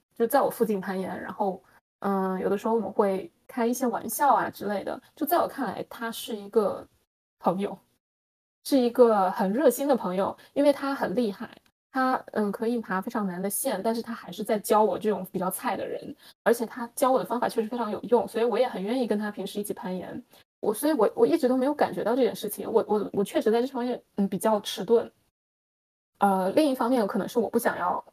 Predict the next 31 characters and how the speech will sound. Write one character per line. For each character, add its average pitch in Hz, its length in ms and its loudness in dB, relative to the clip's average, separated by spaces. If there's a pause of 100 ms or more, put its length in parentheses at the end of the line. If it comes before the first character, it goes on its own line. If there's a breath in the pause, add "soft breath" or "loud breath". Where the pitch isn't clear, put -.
(140)
承 - 180 -4
认 220 160 2
这 190 80 -2
件 - 140 -6
事 - 140 -12
情， - 200 -10
我 - 80 -6
不 226 60 -2
想 220 160 2
要 196 60 0
承 196 200 -8
认 202 240 -2 (440 loud breath)
他 208 80 -2
对 247 80 6
我 214 80 4
有 - 100 -6
别 165 180 0
的 202 120 2
心 233 280 -6
思， - 400 -8 (380 loud breath)
因 - 140 2
为 254 80 8
我 240 120 6
觉 175 80 0
得 202 60 2
这 262 140 6
样 233 120 4
会 226 180 6
有 190 120 4
一 196 80 0
点 196 340 0